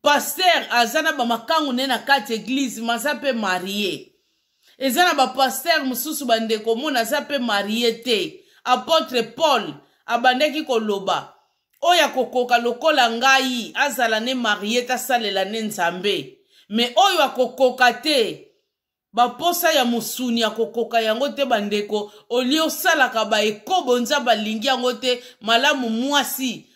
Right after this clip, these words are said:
ozala na mobali, mobali pe azala na mwasi, mpo na bo evite ba biloko wana. Mais lelo tozomona bandeko, eza na bapaster mosusu, soko lobi yo kobala na yo te, c'est bien bon,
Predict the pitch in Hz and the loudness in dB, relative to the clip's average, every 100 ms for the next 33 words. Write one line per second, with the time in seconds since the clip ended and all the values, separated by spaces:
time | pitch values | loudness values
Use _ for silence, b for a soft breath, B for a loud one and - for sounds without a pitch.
0 | b 247 254 254 202 220 247 196 185 233 | b -2 2 2 2 0 -2 -2 0 0
1 | 190 185 214 208 294 247 - 269 254 220 | 0 -4 -6 -2 -2 -2 -4 -2 0 0
2 | 226 190 185 185 214 277 269 240 262 277 | -2 -2 -2 -4 -2 -2 -2 -6 -4 -2
3 | 226 285 277 220 139 226 302 320 370 269 | 0 4 4 4 -2 -2 0 0 0 0
4 | 226 226 277 254 208 202 208 196 156 - | -2 0 2 2 0 2 2 2 -4 -8
5 | _ _ _ _ _ - 220 240 240 277 | _ _ _ _ _ -6 -2 2 4 4
6 | 302 254 220 262 254 233 202 190 196 190 | 0 -2 0 -2 0 -2 -2 -4 -4 -8
7 | 190 156 B B 214 285 294 240 208 220 | -8 -10 B B -2 0 2 0 0 -2
8 | 208 - 277 240 196 190 254 202 - 349 | -2 -2 -4 -2 -8 -10 -12 -10 -8 -4
9 | 330 254 233 285 277 285 233 214 208 233 | -2 0 0 0 2 2 0 -2 0 0
10 | 190 170 165 190 180 185 - 185 165 233 | 0 -4 -6 -6 -6 -8 -8 -8 -6 -4
11 | 302 294 339 330 180 | -4 -2 0 0 -2